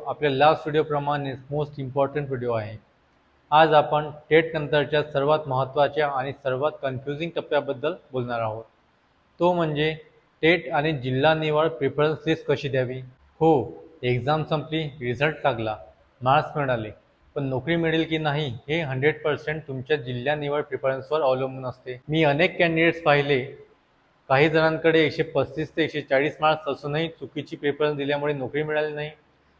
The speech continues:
आणि दुसऱ्या बाजूला काहींना एकशे पंधरा ते एकशे अठरा मार्क्स असूनही योग्य डिस्ट्रिक्ट निवडल्यामुळे जॉब मिळाली.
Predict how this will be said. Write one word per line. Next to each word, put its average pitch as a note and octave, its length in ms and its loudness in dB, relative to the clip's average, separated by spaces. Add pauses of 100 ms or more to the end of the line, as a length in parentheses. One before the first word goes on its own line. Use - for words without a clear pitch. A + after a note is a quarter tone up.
(140)
आणि C#3 140 -2
दुसऱ्या C#3 320 2
बाजूला D#3 440 2 (460)
काहींना D3 360 2
एकशे D3+ 240 0
पंधरा C3+ 640 2
ते D3 60 2
एकशे C#3 240 0
अठरा D3 280 2
मार्क्स D3+ 280 0
असूनही C#3+ 420 -4
योग्य D#3 260 0
डिस्ट्रिक्ट D3 420 -6
निवडल्यामुळे C#3 540 -2
जॉब C#3 240 2
मिळाली. A#2+ 360 -8